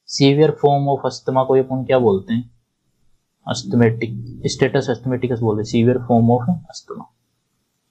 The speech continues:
अगर asthma attack severe हुआ है, यानी कि अभी asthma attack पड़ा है,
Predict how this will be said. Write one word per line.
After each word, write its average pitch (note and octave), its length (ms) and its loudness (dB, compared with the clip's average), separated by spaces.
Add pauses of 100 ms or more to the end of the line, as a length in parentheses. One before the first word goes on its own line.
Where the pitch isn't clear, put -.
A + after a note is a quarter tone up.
(1700)
अगर D3 260 4
asthma C#3+ 760 -2 (540)
attack B2+ 280 0
severe B2 460 2
हुआ G#2 200 2
है, G#2+ 80 0
यानी B2 180 0
कि C3 180 0
अभी A#2+ 200 2
asthma B2+ 480 0
attack - 380 -2
पड़ा A#2+ 240 4
है, C#3 260 -8